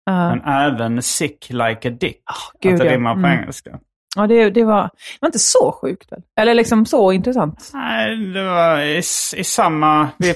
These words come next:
Speaker 2: placerade i samma <laughs> låda som pigga upp och grisa ner.
Speaker 1: <laughs> Nej, det tycker jag ändå. Tycker jag pigga upp och grisa ner är bättre. För det har,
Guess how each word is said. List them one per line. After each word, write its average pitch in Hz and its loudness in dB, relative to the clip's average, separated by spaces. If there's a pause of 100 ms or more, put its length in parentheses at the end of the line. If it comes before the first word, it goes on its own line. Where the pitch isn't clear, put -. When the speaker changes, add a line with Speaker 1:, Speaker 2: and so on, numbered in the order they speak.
Speaker 2:
placerade 185 4
i - -4
samma 151 0
<laughs> - -
låda 151 4
som 139 -4
pigga 143 0
upp - -4
och 127 -6
grisa 143 -2
ner. 170 4 (100)
Speaker 1:
<laughs> - -14
Nej, 240 4
det 262 0
tycker - -2
jag 370 4
ändå. 247 0
Tycker 220 0
jag 294 2
pigga 311 4
upp 262 4
och 262 4
grisa 240 4
ner 202 6
är 202 4
bättre. - 0
För - 2
det 214 6
har, 247 6